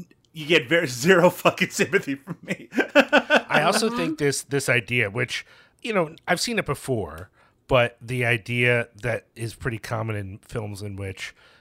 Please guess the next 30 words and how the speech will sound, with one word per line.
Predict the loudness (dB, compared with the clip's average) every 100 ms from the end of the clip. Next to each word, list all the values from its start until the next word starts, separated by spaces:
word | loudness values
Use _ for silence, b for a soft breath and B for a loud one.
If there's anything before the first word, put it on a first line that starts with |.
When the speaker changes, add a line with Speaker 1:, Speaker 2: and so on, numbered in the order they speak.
| b
Speaker 2:
English | -4 -4 -4 -6
professors | -6 -6 -6 -8 -12 -12 -12
are | -8 -4
all | -4
just | -6 -10 -10
unsuccessful | -12 -10 -12 -10 -8 -8 -12
novelists. | -14 -12 -12 -10 -8 -8 -12 -16 B B
Speaker 1:
Yeah. | -6 -6 -2
Speaker 2:
And | 2 2
I'm |
like, | 2 -2 -4
"Well, | -2
that's | -2 -2
not | -4 -6
true," | -8 -10 -12 -8
because | -2 0
there | 0
are | -2
plenty | -2 -2 0
of, | -2 -8 _ -6
uh, | -6 -6
English | -6 -6
professors | -8 -10 -10 -10 -10
who | -8
think | -8 -8
themselves | -10 -6 -4 -6 -8 B B -10
much | 0 0 0 -4 _
better | 0 4 4 2
than | -6 -8
an | -12